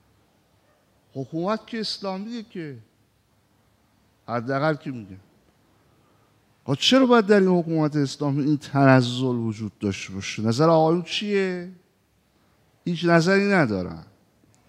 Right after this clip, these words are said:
ولی عرض بنده رو تایید می‌کنید که مردم سقوط اخلاقی کردن یا نه؟ تایید نمی‌کنید این رو هم.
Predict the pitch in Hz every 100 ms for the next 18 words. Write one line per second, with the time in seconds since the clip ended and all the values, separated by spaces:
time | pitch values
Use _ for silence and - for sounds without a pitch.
0 | _ _ _ _ _ _ - 156 202 190
1 | 202 196 214 202 190 214 226 226 190 247
2 | 294 240 208 226 214 185 214 202 196 185
3 | 185 196 170 - 202 196 190 202 185 175
4 | 190 185 180 170 185 180 180 180 170 202
5 | 185 156 147 - 165 175 170 208 202 160
6 | 147 123 123 110 104